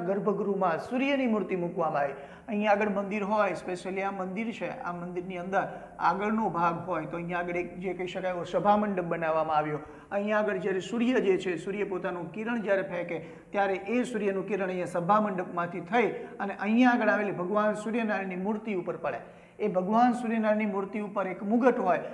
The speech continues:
એ મુગટ કેવો? તો કે મણીથી ભરેલો મુગટ. એ મુગટ ઉપર પડતા જ આ હીરાઓ ચમકી ઉઠે અને સમગ્ર મંદિરની અંદર એક નયનરમ્ય દ્રશ્ય ખડું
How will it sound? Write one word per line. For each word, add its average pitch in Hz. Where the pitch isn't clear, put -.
એ 202
મુગટ 208
કેવો? 214
તો 208
કે 180
મણીથી 233
ભરેલો 202
મુગટ. 190
એ 214
મુગટ 220
ઉપર 208
પડતા 190
જ -
આ 196
હીરાઓ 214
ચમકી 202
ઉઠે 202
અને 190
સમગ્ર 185
મંદિરની 233
અંદર 180
એક 180
નયનરમ્ય 180
દ્રશ્ય 147
ખડું 127